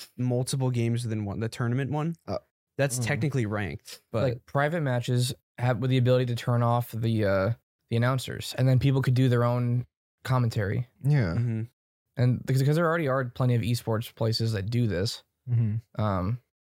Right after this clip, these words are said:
Speaker 3: just give people the ability to play as they want, and they could have actually tournaments and stuff like that.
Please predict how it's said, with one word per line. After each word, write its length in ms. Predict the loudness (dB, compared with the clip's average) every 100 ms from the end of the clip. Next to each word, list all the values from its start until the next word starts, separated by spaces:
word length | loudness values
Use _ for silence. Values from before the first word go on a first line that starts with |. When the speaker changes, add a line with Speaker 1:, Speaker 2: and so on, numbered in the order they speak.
| _ _
Speaker 3:
just 140 | -4 0
give 120 | 0
people 240 | 2 2
the 100 | 2
ability 300 | 0 0 0
to 200 | 0 -4 -4
play 240 | -2 0 2
as 140 | 2
they 100 | 0
want, 320 | -2 -2 -2 -2
and 100 | -2
they 60 |
could 120 | 2
have 200 | 2 2
actually 360 | 0 -6 -4 -4
tournaments 540 | -4 -4 -2 -2 -2
and 100 | -2
stuff 200 | -2 -2
like 120 | -4 -2
that. 240 | -2 -2